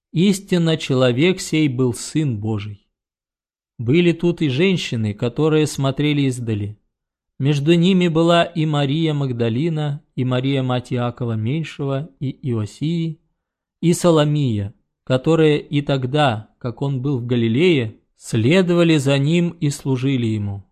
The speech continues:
и другие многие – вместе с ним пришедшие в Иерусалим. И как уже настал вечер, потому что была пятница, то есть день перед субботою, пришёл Иосиф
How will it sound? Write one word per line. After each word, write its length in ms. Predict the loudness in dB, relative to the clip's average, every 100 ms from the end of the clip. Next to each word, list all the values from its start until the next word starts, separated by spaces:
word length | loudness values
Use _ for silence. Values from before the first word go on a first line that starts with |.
| _ -4
и 120 | -2
другие 500 | 0 0 0 2 2
многие – 720 | 2 2 0 0 -2 -2 -6 _ -8
вместе 560 | -2 0 0 -2 -4
с 140 | -4 -2
ним 260 | 2 0
пришедшие 800 | 0 -2 0 -2 -2 -4 -2 -2
в 100 | -2
Иерусалим. 1000 | -4 -2 -2 -2 -4 -4 -2 -2 -4 -8 _ _ _ _ _ _ -8
И 100 | -6
как 340 | 0 0 2
уже 280 | 0 2 2
настал 480 | 2 -2 0 2 2
вечер, 580 | 2 0 0 -2 -4 -10 _ _ _ -8
потому 340 | -4 -2 -2
что 180 | -4 -4
была 260 | -2 -2
пятница, 840 | -2 -2 -4 -4 -8 -8 -8 -8 -6
то 80 | -2
есть 340 | -2 -4 -14
день 300 | 0 0 0
перед 280 | 0 -4 -4
субботою, 720 | -6 -4 -2 -2 -2 -2 -4 -10 _ _ _ _ -2
пришёл 420 | -2 2 2 0 0
Иосиф 640 | 2 4 2 2 -4 -4